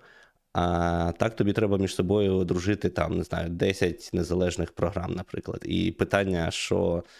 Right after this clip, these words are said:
що насправді гірше, а, і менш зручно.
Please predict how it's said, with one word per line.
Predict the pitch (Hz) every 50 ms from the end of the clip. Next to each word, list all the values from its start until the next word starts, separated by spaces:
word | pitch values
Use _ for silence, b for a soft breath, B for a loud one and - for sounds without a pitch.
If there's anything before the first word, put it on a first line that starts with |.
| B B B B B B
що | - - - - 107 101
насправді | 98 90 - - - 90 90 87 90 87
гірше, | 85 82 87 82 82 80 - - - - 92 - _ - -
а, | - 92 82 82 85 85 - - - -
і | - 82 82 85 - - -
менш | 85 87 82 80 80
зручно. | - 82 82 80 - - - - -